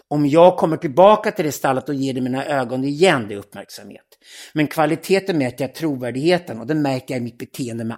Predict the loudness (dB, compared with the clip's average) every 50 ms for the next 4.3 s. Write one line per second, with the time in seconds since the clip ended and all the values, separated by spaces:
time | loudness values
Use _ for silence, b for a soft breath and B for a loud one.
0 | _ 0 0 0 0 0 -4 -4 -2 -2 -2 -2 -4 -10 B B B B B B
1 | 0 0 0 0 0 0 0 2 2 2 2 2 4 6 6 8 6 6 6 6
2 | 6 6 6 6 6 4 2 0 -2 -2 -4 -4 -4 -4 -4 -4 -4 -4 -2 2
3 | 2 4 4 2 0 -2 -6 -8 -10 -10 -8 -6 -8 -8 -6 -6 -6 -6 -6 -8
4 | -8 -6 -6 -6 -6